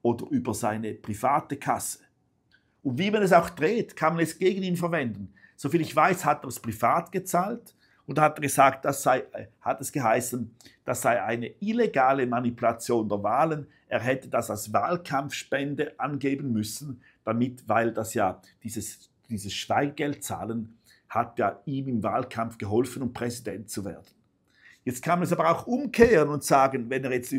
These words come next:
das über die Staats-, über die Kasse, die Wahlkampfkasse gezahlt hätte, Moment,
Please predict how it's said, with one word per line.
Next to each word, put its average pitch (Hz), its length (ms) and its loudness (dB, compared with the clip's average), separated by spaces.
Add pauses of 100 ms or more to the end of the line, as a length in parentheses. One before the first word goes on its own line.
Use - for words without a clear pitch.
das 127 140 -4
über 117 200 -4
die - 200 -10
Staats-, - 580 -2 (220)
über 143 160 2
die 143 160 -8
Kasse, 147 420 0
die 123 200 -6
Wahlkampfkasse 135 640 0
gezahlt 123 420 0
hätte, 117 260 -4
Moment, 139 380 -4